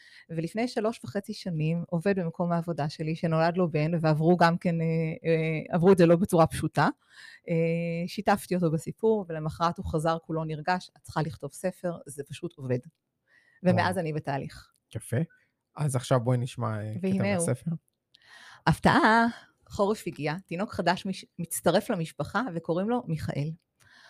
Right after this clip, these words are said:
Speaker 1: הפעם פונה הלל לאמא, וכך הוא שואל, "יש כבר כל כך הרבה דברים בלב שלך,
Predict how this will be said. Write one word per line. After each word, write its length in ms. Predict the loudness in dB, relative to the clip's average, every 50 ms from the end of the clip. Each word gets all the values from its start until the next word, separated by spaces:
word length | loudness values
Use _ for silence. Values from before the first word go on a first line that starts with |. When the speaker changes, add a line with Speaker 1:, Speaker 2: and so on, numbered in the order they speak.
| -20 -20 -14 -8 -8
Speaker 1:
הפעם 480 | -8 -4 -2 0 0 2 0 0 -2 -2 -2
פונה 180 | -2 0 2
הלל 280 | 2 2 2 2 0 0
לאמא, 340 | 0 -2 -2 -2 -2 -2 -2 -4 -4
וכך 260 | -6 -6 -4 -4 -4
הוא 120 | -4 -4 -8
שואל, 340 | -6 -4 -2 0 0 0 -2 -6 -12 _ _ _ _ _ _ _ _ _ _ _ -10
"יש 120 | -6 -4
כבר 100 | -4 -2 0
כל 100 | 0 0 2
כך 220 | 2 2 2 2
הרבה 180 | 0 2 2 2
דברים 360 | 2 2 0 0 0 0 0
בלב 240 | 0 0 0 0 -2
שלך, 520 | -4 -6 -4 -4 -4 -4 -6 -8 -14 -20